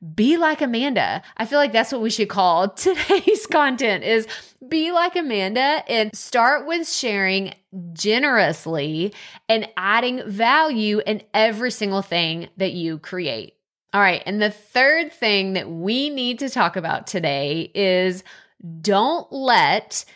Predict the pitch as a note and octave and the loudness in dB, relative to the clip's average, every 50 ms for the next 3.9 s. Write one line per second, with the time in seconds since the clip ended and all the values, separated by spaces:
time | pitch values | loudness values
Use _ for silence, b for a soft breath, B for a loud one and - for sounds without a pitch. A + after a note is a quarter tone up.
0 | b b b - E3+ D#3+ G3+ G3 G3 F#3+ F#3+ G#3 A3+ B3+ C#4 D4+ D4 C#4+ C#4+ C#4 | b b b -8 -2 0 2 2 2 2 0 0 0 0 -2 -2 0 -2 -2 -2
1 | D4 D4 D#4+ D4+ B3 - - A3+ G#3+ F3+ D3+ D3 C#3+ D3+ F3 B3+ C4+ C4+ B B | 0 -2 -2 -2 -2 -4 -2 2 2 4 4 4 2 2 0 -4 -6 -6 B B
2 | B B B - - A#3+ G#3 - - - - A3 F#3+ F#3+ G3 G#3 A3 A#3+ C4+ C#4+ | B B B -8 -6 -4 -4 -4 -4 -2 0 0 2 2 2 2 2 2 2 0
3 | D4 D4 - - - G3+ G3+ G3+ F#3+ F3+ F#3 F#3 F#3+ G#3 A3 - - | -2 -4 -6 -4 -2 0 0 0 0 0 2 2 2 2 0 -2 -12